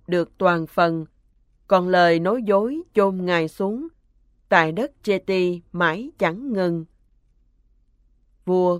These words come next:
cũng không quan tâm, cứ lặp lại lời nói dối lần thứ sáu và chìm xuống tận ngực. Vị Bà La Môn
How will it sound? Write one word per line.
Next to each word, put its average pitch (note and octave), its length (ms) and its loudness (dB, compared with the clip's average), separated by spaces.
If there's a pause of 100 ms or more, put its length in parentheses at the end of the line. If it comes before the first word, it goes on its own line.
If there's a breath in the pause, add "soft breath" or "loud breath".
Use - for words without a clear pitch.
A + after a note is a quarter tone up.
(140)
cũng F#3 280 -2
không G3 260 -2
quan F#3+ 240 0
tâm, F#3 260 -2 (560)
cứ D4+ 100 -4
lặp A3+ 220 0
lại E3+ 320 0
lời F3+ 180 4
nói G3+ 200 -2
dối G#3 440 0
lần F3+ 180 0
thứ G#3+ 160 -4
sáu A3 460 -8 (360)
và F#3+ 120 4
chìm F#3 260 -2
xuống A3+ 340 -6 (100)
tận F3 300 -2
ngực. E3+ 200 0 (640)
Vị F#3 220 0
Bà G3 180 2
La G#3 120 -4
Môn G#3 360 0